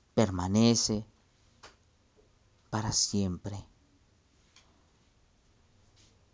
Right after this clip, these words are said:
Gracias, Señor, porque tú tienes el cuidado de escucharnos. Gracias porque a veces al derramar nuestro corazón,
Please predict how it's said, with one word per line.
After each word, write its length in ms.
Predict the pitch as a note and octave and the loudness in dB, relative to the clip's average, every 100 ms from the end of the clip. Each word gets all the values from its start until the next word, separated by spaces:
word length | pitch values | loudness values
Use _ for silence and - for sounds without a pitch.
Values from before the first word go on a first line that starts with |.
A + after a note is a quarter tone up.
| _ - | _ -14
Gracias, 580 | B2+ A#2+ A#2+ A#2+ - G2 | 0 6 6 6 2 0
Señor, 520 | - F#2+ G#2 G#2 G2+ - _ _ _ _ _ _ _ - - _ _ _ _ | -2 0 2 2 0 -10 _ _ _ _ _ _ _ -20 -20 _ _ _ _
porque 300 | B2 A#2+ A#2+ | -2 4 4
tú 440 | A#2 - F3+ F#3 F#3 _ _ _ _ _ _ - - | 4 4 6 4 -2 _ _ _ _ _ _ -16 0
tienes 400 | D3 C#3+ B2+ C3 | 4 4 4 2
el 160 | B2+ | 2
cuidado 640 | - A#2+ G2 A2 A2+ A2+ | 0 0 4 4 4 2
de 80 | G2+ | 0
escucharnos. 840 | G2 - G#2+ - F2+ F#2 G2+ - - - - - - - - - - - - - | -4 -6 -8 -6 -6 -8 -12 -14 -18 -20 -20 -20 -20 -20 -20 -20 -14 -12 -12 -4
Gracias 560 | B2+ B2+ C3+ C3 B2+ - | 8 12 12 10 2 -2
porque 540 | - B2 - A#2+ - _ _ _ _ _ _ _ _ _ _ - _ - - - - | -4 -4 2 2 2 _ _ _ _ _ _ _ _ _ _ -20 _ -20 -20 -6 4
a 140 | C3+ | 6
veces 480 | C3 C#3+ C3 C3 - | 8 6 6 2 4
al 140 | B2 | 4
derramar 500 | B2 A#2 B2 B2 C3 | 2 4 6 6 6
nuestro 340 | C3 B2 A#2+ - | 4 0 -4 -2
corazón, 760 | A#2+ G#2+ - - B2+ B2 A#2 | -2 0 0 2 2 2 0